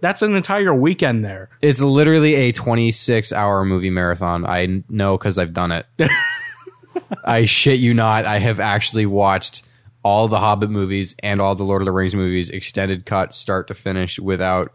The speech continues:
Speaker 2: like,
Speaker 1: Why would you
Speaker 2: stopping
Speaker 1: do
Speaker 2: for
Speaker 1: that to yourself?
Speaker 2: That's an excellent question.
Speaker 1: <laughs>
Speaker 2: I honestly don't know. <laughs> Oh, God. No, it was, it was a lot of fun. Fun fact, like, instead of, you know, going out and enjoying prom or my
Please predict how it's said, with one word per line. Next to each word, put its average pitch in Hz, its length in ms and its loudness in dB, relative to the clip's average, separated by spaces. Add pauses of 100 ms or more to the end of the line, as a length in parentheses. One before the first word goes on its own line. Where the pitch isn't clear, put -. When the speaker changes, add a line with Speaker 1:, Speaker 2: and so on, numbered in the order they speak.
Speaker 2:
like, 92 320 -4
Speaker 1:
Why 180 160 0
would 233 140 0
you 226 60 0
Speaker 2:
stopping 190 40 -2
Speaker 1:
do 214 80 -2
Speaker 2:
for 214 60 0
Speaker 1:
that 202 160 0
to 131 80 -2
yourself? 113 520 -4 (180)
Speaker 2:
That's - 180 -2
an 254 80 6
excellent 190 360 2
question. 202 460 2 (520)
Speaker 1:
<laughs> - 540 -20
Speaker 2:
I 175 140 2
honestly 208 400 4
don't 165 180 2
know. 127 280 2
<laughs> - 720 -2 (1000)
Oh, 160 440 2
God. 120 400 -4
No, 117 160 -2
it 123 60 -4
was, 135 340 -4
it 135 80 -6
was 127 160 -6
a - 20 -6
lot 107 160 -4
of 101 80 -8
fun. 92 320 -10
Fun 120 300 -4
fact, 110 320 -4
like, 90 320 -6 (420)
instead 127 340 0
of, 120 120 -2
you 120 80 2
know, 104 120 0
going 104 560 -4
out 95 300 -2
and 98 160 -6
enjoying 92 640 -4
prom 92 460 -4
or 90 160 -4
my 87 280 -6